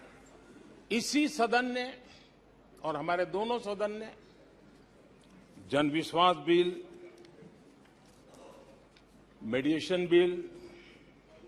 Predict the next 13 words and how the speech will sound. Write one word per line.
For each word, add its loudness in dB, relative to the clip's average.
डेंटल -2
कमीशन -4
बिल, -4
आदिवासियों -4
के -4
लिए 0
जुड़े -2
हुए 0
बिल, -2
डिजिटल -2
डेटा -2
प्रोटेक्शन -6
बिल, 2